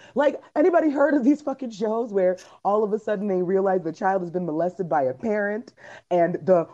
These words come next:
the wife or the, the matriarch of the family did not believe the fucking child? And now what he wants to do is not, he wants to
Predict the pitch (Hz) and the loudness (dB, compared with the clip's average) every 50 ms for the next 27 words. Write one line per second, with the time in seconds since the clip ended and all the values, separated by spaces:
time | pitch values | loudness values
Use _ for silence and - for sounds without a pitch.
0 | - _ - 151 139 160 175 165 139 139 160 175 180 233 269 - - - 196 185 | -18 _ -16 -8 0 0 2 2 2 2 2 4 4 2 0 -4 -2 0 2 2
1 | 180 160 170 160 156 147 135 156 147 147 160 170 202 180 - 208 196 190 190 196 | 4 4 2 2 2 -2 -4 -6 -6 -4 -4 -4 -4 -4 -4 -4 -4 -2 -4 -6
2 | 165 170 - 185 185 185 185 196 196 156 185 190 135 156 170 190 196 185 185 - | -8 -6 -4 -4 -4 -2 -2 -4 -6 -6 -8 -8 -8 -8 -8 -4 -4 -4 -4 -2
3 | 143 180 170 170 190 202 196 165 147 143 - - 226 190 - 170 151 147 139 202 | -2 -2 0 0 0 -2 -2 -4 -6 -8 -4 -4 -4 -4 -4 -6 -8 -6 -4 -4
4 | 196 196 185 185 190 196 202 214 - _ _ _ _ _ _ _ _ _ _ _ | -2 0 0 0 0 -2 -4 -6 -10 _ _ _ _ _ _ _ _ _ _ _
5 | _ _ _ _ _ _ _ _ _ _ _ _ _ _ _ _ _ _ _ _ | _ _ _ _ _ _ _ _ _ _ _ _ _ _ _ _ _ _ _ _
6 | _ _ _ _ _ _ _ _ _ - _ _ 226 233 220 214 247 247 262 277 | _ _ _ _ _ _ _ _ _ -20 _ _ -10 -8 -6 -6 -6 -4 -4 -2
7 | 233 196 233 175 214 214 196 220 220 233 233 - - 208 151 196 254 269 - - | -2 -2 -4 -6 -6 -4 -4 -4 -4 -6 -8 -8 -10 -10 -6 -4 -4 -4 -4 -4
8 | - 220 - - _ _ _ _ _ 233 277 294 - - - - - - 185 233 | -4 -4 -4 -6 _ _ _ _ _ -4 -2 -2 -4 -8 -14 -20 -16 -6 -4 -2
9 | 302 220 254 254 - - 254 262 - | -2 -2 -2 -6 -4 -2 -4 -4 -4